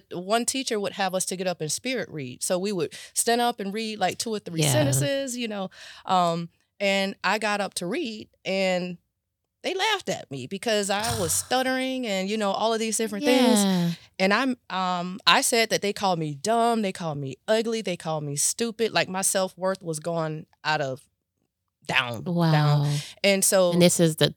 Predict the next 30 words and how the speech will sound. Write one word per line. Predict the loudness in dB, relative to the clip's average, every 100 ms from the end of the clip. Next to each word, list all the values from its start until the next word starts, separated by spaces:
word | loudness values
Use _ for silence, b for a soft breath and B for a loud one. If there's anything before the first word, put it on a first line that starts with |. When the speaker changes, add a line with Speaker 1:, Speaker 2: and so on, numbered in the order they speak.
| 2
Speaker 2:
third | 4 4 2 0
grade. | 2
Speaker 1:
Third | 4 4 0
grade. | -4 -6 -4 -2
So | 0 0
Speaker 2:
Mm-hmm. |
Speaker 1:
from | 0 -4
the |
third | 0 0 0
grade | -2 -2 -2 0
all | 2 4 4
the | 2
way | 0 0
up | -2 -4
until | -6 -4 -2 -2
the | -2 -4
age | -6 -8
of | -8
thirty-eight, | -4 -4 -4 -6 -4
I | -4
struggled | -4 -4 -4 -6
with | -6
talking | -6 -6 -8
in | -8
front | -10 -12
of | -14
people. | -20 _ -4
Speaker 2:
Mm. | 0 2 2 2 2
Speaker 1:
So | 2 2 0 2
I | 4 4